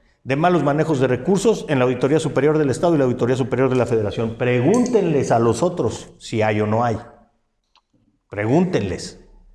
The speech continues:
El otro, pues, no ha hecho nada. Este, dice que es notario, ni los notarios lo quieren.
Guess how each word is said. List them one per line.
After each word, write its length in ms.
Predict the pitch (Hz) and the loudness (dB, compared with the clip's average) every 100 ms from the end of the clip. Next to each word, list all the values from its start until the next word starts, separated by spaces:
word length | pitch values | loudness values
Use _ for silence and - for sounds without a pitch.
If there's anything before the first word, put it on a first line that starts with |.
| _ _ _ _ _ - | _ _ _ _ _ -6
El 160 | 147 | 0
otro, 280 | 214 233 220 | 2 4 0
pues, 120 | 135 | 0
no 120 | 151 185 | 0 0
ha 40 | |
hecho 160 | 180 175 | 0 0
nada. 580 | 185 156 127 110 107 | 2 2 2 0 -2
Este, 920 | 107 - 120 110 107 101 101 - _ _ _ _ _ _ - | -4 -6 -6 -4 -2 -2 -4 -8 _ _ _ _ _ _ -10
dice 180 | 156 180 | -4 0
que 100 | 170 | 0
es 60 | 156 | 0
notario, 400 | - 190 170 131 | 2 2 2 2
ni 100 | 123 | 2
los 160 | 123 | 0
notarios 380 | 120 110 147 135 | 0 -2 -2 0
lo 140 | 135 | -2
quieren. 480 | 160 160 98 82 - | 0 -2 -2 -8 -18